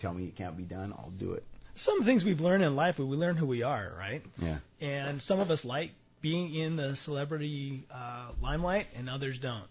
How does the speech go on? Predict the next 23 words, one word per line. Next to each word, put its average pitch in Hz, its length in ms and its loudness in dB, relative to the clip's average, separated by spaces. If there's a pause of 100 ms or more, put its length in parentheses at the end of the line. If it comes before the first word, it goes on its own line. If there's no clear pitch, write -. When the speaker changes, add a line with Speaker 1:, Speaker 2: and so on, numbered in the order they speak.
(420)
Speaker 2:
right? 135 240 -4 (120)
Speaker 1:
Yeah. 156 160 -2
Speaker 2:
And 139 280 -2
if 143 200 -6
we 143 80 -2
don't, 143 440 2
we've 135 160 -6
been 156 200 2
there 131 180 0
and 123 120 -6
we 123 80 -4
don't 123 180 -4
like 147 240 2
it, 110 160 -6 (420)
uh, 143 200 -2
we 160 360 -2
interact 165 440 2
with 139 80 -2
people 131 220 -4
in 123 60 0
a 131 60 -2
different 127 320 -4
way. - 280 -6